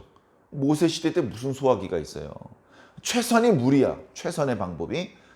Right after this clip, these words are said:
물이 없는 동네잖아, 지금. 지금 물이 없는 지역에 있다고요. 마실 물도 부족한데 거기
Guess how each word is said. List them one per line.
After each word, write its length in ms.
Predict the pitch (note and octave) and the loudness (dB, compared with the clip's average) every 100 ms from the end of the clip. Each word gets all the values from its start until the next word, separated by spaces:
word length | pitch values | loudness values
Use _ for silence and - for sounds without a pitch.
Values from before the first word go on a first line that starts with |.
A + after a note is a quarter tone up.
| _ | _
물이 300 | F#2 C3+ A3+ | 0 6 8
없는 320 | G3 B2+ D#3+ | 8 6 0
동네잖아, 500 | C3+ A#2 F2+ E2+ G2+ | -2 -2 -6 -6 -8
지금. 260 | D#2+ D2 D2 C#2 _ _ _ _ _ _ _ _ _ | -8 -12 -16 -18 _ _ _ _ _ _ _ _ _
지금 280 | G#3 B3 F3+ | 4 6 8
물이 180 | A3+ B3+ | 10 12
없는 380 | F3 A3+ C#4 | 10 8 0
지역에 320 | G3 G#3 F#3 D3+ | 2 4 4 2
있다고요. 440 | - B2+ A2+ A2+ | 0 0 0 4
마실 380 | C3 F3 G3+ A#3+ | 6 6 2 -2
물도 280 | A#3+ A3 G3+ | 0 0 0
부족한데 840 | D3+ E3 D3 A#2+ C#3 E3+ C3+ - - _ _ _ _ - | 0 2 2 4 8 8 6 0 -12 _ _ _ _ 2
거기 440 | E3+ G3 F#3 | 4 6 4